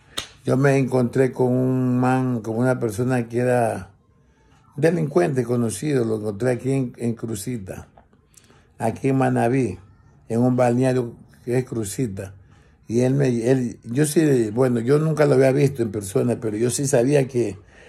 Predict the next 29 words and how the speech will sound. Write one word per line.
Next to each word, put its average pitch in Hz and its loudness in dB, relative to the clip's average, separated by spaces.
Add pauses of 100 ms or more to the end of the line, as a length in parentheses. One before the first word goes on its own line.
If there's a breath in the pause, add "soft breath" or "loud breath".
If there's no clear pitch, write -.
(360 loud breath)
por 120 2
el 117 4
nombre, 139 4
porque 123 0
este 110 -2 (680 soft breath)
es 127 0
familiar 117 0
de 127 2
un, 123 -2
una 117 -2
persona 120 -2
conocida 113 0
mía. 107 -6 (760 soft breath)
Y 131 2
él 131 2
me 135 2
ve 143 6
y 143 4
me 135 0
dice: 131 0
"Oye, 156 6
ven 170 2
acá, 151 2 (540)
yo - -4
también 139 0
soy 131 0
famoso", 123 0
me 113 -2
dice. 104 -8